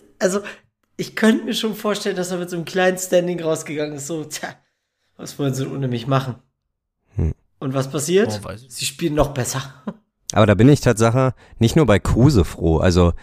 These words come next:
Speaker 2: ich hab gesehen, Prömel hat jetzt, äh, glaub ich, sein erstes Spiel, äh, sein erstes Tor für Hoffenheim gemacht am Wochenende. Freue ich mich tierisch. Aber, äh, auch ohne ihn läuft's. Andrich, äh, ist grad mit Leverkusen irgendwo in der Versenkung.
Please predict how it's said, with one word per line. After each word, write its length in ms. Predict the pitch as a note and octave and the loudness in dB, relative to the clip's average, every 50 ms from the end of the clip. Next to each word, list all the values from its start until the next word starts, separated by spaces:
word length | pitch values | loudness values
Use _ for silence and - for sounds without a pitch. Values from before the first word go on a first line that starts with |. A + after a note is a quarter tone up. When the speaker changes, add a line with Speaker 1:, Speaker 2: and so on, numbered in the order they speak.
| - _ - | -12 _ -4
Speaker 2:
ich 80 | - | -2
hab 140 | A2 G#2+ - | -2 0 0
gesehen, 320 | - G2 G2 G#2 G#2+ G#2 | 0 2 4 4 4 4
Prömel 400 | - - - A2+ A#2+ C3 B2+ A#2+ | 4 4 4 4 4 4 4 2
hat 120 | A2+ A2 - | 2 2 0
jetzt, 280 | A#2 G#2+ - - - | -2 -2 -2 -6 -8
äh, 100 | G#2+ G#2+ | -8 -6
glaub 160 | G2 G2+ G2+ G#2 | -2 -2 -2 -2
ich, 60 | G2+ | -2
sein 140 | - G#2+ G2 | -2 -2 -2
erstes 320 | F#2+ G#2+ G#2 - - G2+ | 0 -2 -2 -2 -6 -10
Spiel, 200 | - - A2 G#2+ - | -8 -8 -8 -4 -2
äh, 120 | G2+ G2+ F#2 | -2 0 0
sein 120 | F#2+ F#2+ | 0 0
erstes 280 | F#2+ G#2 G2+ - G2+ - | 0 -2 -4 -6 -10 -6
Tor 160 | - A2 A2 | -6 -6 -4
für 120 | - G2+ G2 | -2 -2 -2
Hoffenheim 320 | A#2 B2 C#3+ C3+ B2+ B2 | -2 0 -2 -2 -2 -2
gemacht 300 | A#2+ A#2+ A#2+ A#2 A2 - | -2 -2 -2 -2 -2 -4
am 140 | A2+ G#2+ G#2 | -4 -2 -2
Wochenende. 360 | G#2+ G#2+ A2+ G#2 G#2 G#2+ G2+ | -2 -2 0 -2 -2 -2 -2
Freue 240 | - - G2+ G#2+ A#2+ | -2 0 2 2 4
ich 80 | A2+ | 4
mich 140 | A2+ G2 - | 4 4 2
tierisch. 400 | - - B2+ B2+ B2+ B2 B2 - - _ _ _ _ _ _ _ _ _ _ _ _ _ | 2 0 2 2 2 2 0 -4 -10 _ _ _ _ _ _ _ _ _ _ _ _ _
Aber, 640 | F#2+ F#2+ G2 F#2+ F#2+ F2+ F#2+ F#2 F#2 F2+ F2+ F2 - | 2 4 6 6 6 6 4 4 4 4 4 2 2
äh, 100 | F2+ F2 F2 - | 0 0 0 0
auch 140 | F2+ F2 - | -2 -2 0
ohne 260 | - G#2 A2+ C3 C3 | 2 2 4 4 2
ihn 220 | - A#2 A2+ A2+ | 2 0 0 0
läuft's. 340 | A2 G#2+ G#2+ A2 A2 - - | 0 0 0 -2 -4 -6 -4
Andrich, 760 | - F#2+ G#2+ A#2 A#2 A2 A2+ A#2 A#2 G#2+ - - - - - - | 0 4 4 6 6 6 6 4 4 4 2 -2 -8 -12 -12 -12
äh, 380 | - - - - - - - - | -10 -8 -8 -8 -8 -8 -6 -4
ist 120 | - - - | -4 -4 0
grad 240 | - G2+ G2+ - | 2 2 4 6
mit 100 | A2+ F#2+ | 4 4
Leverkusen 500 | F2+ G2 G#2 A2 A2 - - A2+ G2+ A2 | 4 4 4 4 2 2 0 0 0 2
irgendwo 480 | G2+ G#2 G#2+ G2 G2 F#2+ G#2+ G#2 G#2 G2 | 2 2 0 -2 -4 -6 -4 -4 -4 -2
in 80 | F#2 G2 | -2 -4
der 120 | G2 F#2+ | -4 -4
Versenkung. 640 | - G2 F2 D#2 E2+ F#2 A#2 - D3 C#3+ C#3 D3 D3 | -4 -4 -4 -2 -2 -4 -2 -2 -4 -4 -4 -4 -8